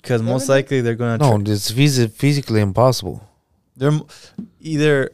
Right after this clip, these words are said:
Speaker 1: I think that next year Chiefs for sure gonna either trade for a wide receiver. 'Cause I don't, or get a free wide receiver from free agency and a trade for one.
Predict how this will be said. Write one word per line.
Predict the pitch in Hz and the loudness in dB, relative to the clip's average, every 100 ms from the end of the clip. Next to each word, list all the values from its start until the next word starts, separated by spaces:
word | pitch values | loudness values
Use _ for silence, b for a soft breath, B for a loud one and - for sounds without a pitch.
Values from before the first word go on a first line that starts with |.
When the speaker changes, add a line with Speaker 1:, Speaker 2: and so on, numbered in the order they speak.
| _ | _
Speaker 1:
I | 135 156 | -4 -2
think | 185 160 | -2 -2
that | 127 | -2
next | 127 131 147 | -2 -2 -4
year | |
Chiefs | 127 - 135 | -4 -4 -6
for | - | -6
sure | 110 127 123 | -4 -2 -2
gonna | 120 117 | -2 0
either | 113 107 _ _ _ _ _ _ - | -2 -2 _ _ _ _ _ _ -12
trade | - 127 120 | 2 2 4
for | 123 | 2
a | 110 | 2
wide | 107 107 | 4 2
receiver. | 101 - - 117 _ _ _ _ _ _ _ _ _ _ _ - | 0 -8 -12 -14 _ _ _ _ _ _ _ _ _ _ _ -2
'Cause | 120 | 2
I | 139 | 2
don't, | - _ _ _ | 0 _ _ _
or | 135 131 117 - _ - | 2 2 2 -8 _ 0
get | 165 180 | 2 2
a | |
free | - - 165 170 | 0 -6 -2 -2
wide | 160 170 | -2 -2
receiver | 165 - 165 165 | -4 -4 -4 -4
from | 156 131 | -6 -6
free | 151 156 | -4 -2
agency | 156 151 151 | -4 -4 -4
and | 135 127 | -2 0
a | 113 | -2
trade | - 113 | -2 -2
for | 113 | -2
one. | 113 113 | -6 -8